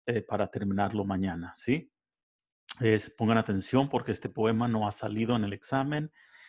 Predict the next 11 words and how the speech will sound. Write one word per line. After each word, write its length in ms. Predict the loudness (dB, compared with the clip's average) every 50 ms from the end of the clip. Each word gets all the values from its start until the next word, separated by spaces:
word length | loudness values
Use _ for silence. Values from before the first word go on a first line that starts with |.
| -20 -20 _ _ _ _ _ _
Puede 600 | 2 6 8 8 8 8 4 2 0 -2 -6 -14 _ _ _ _ _ _ _
salir 520 | -12 -4 -2 0 0 2 2 2 2 2
este 320 | 2 0 -2 -2 0 2 4
año 580 | 4 4 4 2 2 0 0 -2 -4 -10 _ _ _ _ _ _ _ -4
en 320 | -2 -2 -2 -2 -4 -6
su 240 | -8 -6 -4 -4 -4
examen 460 | -4 -4 -2 0 0 2 2 0 0
de 80 | 0 -2
A 100 | -4 -6
P, 280 | -8 -10 -12 -12 -14 _ _ _ _ _ _ _
¿sí? 320 | -4 0 0 0 0 -2